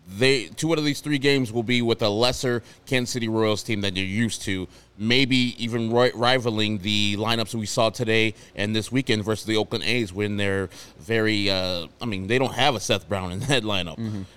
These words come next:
Speaker 1: Not at all. There's not a guy that's, like, gonna be hitting home runs off of the White Sox. I mean, of course, uh, Salvi Perez, but they're not as strong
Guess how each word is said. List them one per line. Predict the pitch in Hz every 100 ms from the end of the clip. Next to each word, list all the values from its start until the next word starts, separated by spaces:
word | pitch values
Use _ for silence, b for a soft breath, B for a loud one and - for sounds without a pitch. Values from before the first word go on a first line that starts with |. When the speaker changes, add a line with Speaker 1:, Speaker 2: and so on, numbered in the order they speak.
| -
Speaker 1:
Not | 113 117
at |
all. | 123 101
There's | 92 104
not | 120 120
a | 117
guy | 117 113
that's, | 101 -
like, | 101 98
gonna | 104
be | 101 101
hitting | 101
home | 101 113 101
runs | 110 113 101
off | 98 92
of |
the | 92
White | 90 98 95
Sox. | 101 92 117
I |
mean, | 98 90 B B B
of | -
course, | 127 110 -
uh, | 104 90 90 90
Salvi | - 117 110 104
Perez, | 101 123 127
but | 107
they're | 110 123
not | 131 123 135 - - -
as | 117 120 117
strong | - 123 120 107 98